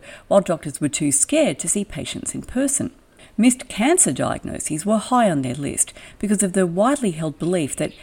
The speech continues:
catching cancer early through screening and other early detection programs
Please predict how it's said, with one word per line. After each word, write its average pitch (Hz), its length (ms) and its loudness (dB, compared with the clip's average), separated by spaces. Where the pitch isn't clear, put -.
catching 220 360 0
cancer - 460 -2
early 196 340 0
through 143 260 -4
screening 160 500 0
and 123 120 -2
other 233 200 2
early 127 200 -2
detection 139 500 -8
programs 123 560 -4